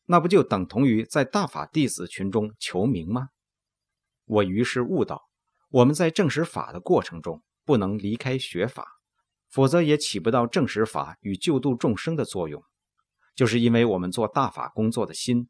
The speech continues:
不纯，掺杂了很多人心，而这些人心在修炼中是必须要去的，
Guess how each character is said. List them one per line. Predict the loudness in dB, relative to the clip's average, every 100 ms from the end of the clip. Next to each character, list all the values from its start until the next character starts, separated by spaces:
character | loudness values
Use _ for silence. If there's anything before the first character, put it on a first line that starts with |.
| _
不 | -4 -4
纯， | -2 -6 -8 -10 _ _ _ _ _ _
掺 | -2 -2
杂 | 0 0
了 | 0
很 | -2 -8 -6
多 | -4
人 | -2 -4 -4
心， | -4 -6 -8 _ _ _ _ _ 0
而 | 2
这 | 4 2
些 | 2
人 | 0 0 -2
心 | -2 -4 -4
在 | -2
修 | -2 0 0
炼 | 0
中 | -2 -4 -4
是 | -8
必 | -6 -6
须 | -6 -4
要 | -4 -6
去 | -8 -8
的， | -8